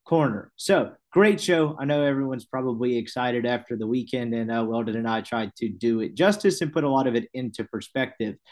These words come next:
Before we get to that, though, we have a new sponsor joining the Rippy Writes family. That's right. This content ship just continues to go to the moon as we have great people and great advertisers joining us.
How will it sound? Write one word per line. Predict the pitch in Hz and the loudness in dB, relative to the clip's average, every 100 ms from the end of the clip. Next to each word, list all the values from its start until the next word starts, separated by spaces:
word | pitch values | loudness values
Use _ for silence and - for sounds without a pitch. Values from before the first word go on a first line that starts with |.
| - _ _ | -20 _ _
Before | 175 160 254 | 0 4 6
we | 254 190 | 8 8
get | 226 262 | 6 4
to | 185 | 4
that, | 156 - | 4 4
though, | 151 | 2
we | 147 190 | 4 4
have | 208 202 | 4 2
a | 208 | 2
new | 202 220 | 0 0
sponsor | 226 - 196 240 - 143 107 _ - | -2 0 0 0 -2 -4 -6 _ 0
joining | 165 196 190 170 | 2 4 2 2
the | |
Rippy | 156 180 180 160 | 4 4 4 2
Writes | 156 165 156 - | 4 0 -2 -6
family. | - 196 180 107 - | -4 -2 -2 -4 -6
That's | 117 190 185 | 2 2 4
right. | 202 208 180 | 4 4 4
This | 156 151 | 2 2
content | - 185 185 170 - - | 4 6 6 0 -4 -4
ship | - 180 180 - | 0 2 2 0
just | - 156 - | 2 2 2
continues | 160 - 180 175 156 | -2 0 2 4 4
to | 151 | 2
go | 170 175 | 4 4
to | 156 | 2
the | 139 | -2
moon | 143 196 220 | 2 4 4
as | 180 147 | 2 -2
we | 165 | -2
have | 131 | -2
great | 113 165 190 - | 0 0 0 -2
people | 170 156 156 | -4 0 0
and | 127 | 0
great | 123 156 - | 0 0 2
advertisers | 143 143 135 135 120 110 104 98 | 0 0 -2 -2 -2 -4 -12 -8
joining | 95 160 156 143 | 0 0 0 -2
us. | 123 | -2